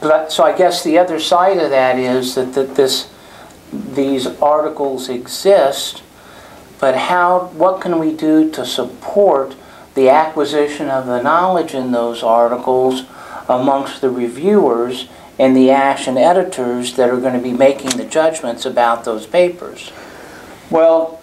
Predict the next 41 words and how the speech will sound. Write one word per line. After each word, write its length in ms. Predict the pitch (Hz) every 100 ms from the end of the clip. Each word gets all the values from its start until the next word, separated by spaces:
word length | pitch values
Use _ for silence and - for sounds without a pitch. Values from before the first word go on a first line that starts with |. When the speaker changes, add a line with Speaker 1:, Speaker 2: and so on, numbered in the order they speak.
| -
Speaker 2:
there 300 | - 147 170
are 280 | 160 156 151
two 640 | - - 220 226 226 226 226 - - - - -
issues. 480 | 180 180 131 127 -
If 180 | 135 151
we, 140 | 175
if 320 | 170 160 160
we 100 | 160
conceptualize 1040 | 156 160 151 202 214 180 151 135 127 123 -
this 220 | 143 139
as 120 | 127
a 60 | 117
performance 540 | 131 131 202 160 -
problem, 400 | 117 95 - - -
right? 300 | 143 170 -
Let's 180 | 131 127
say 220 | 113 101
the 160 | 104 113
reviewer 440 | 127 131 165 156
is 140 | 135
not 320 | 127 139 139 -
performing 680 | 120 - 139 127 120 113 -
up 240 | 127 123
to 240 | - 110 107
the 140 | -
task. 460 | 107 104 - - - - - -
Well, 380 | - 113 156 -
it's 160 | - 160
a 60 | -
performance 520 | 170 - 240 262 190
issue. 280 | - - - - - - - - -
And 540 | - 143 143 139 135 -
we 240 | - 147 196
know 240 | 190 170
a 20 |
lot 240 | 151 185 226
about 220 | 147 147
performance. 600 | 160 165 262 - - - - - - - - -
Uh, 520 | 120 117 113 113 110 -
we 180 | 131
have 320 | 135 127 131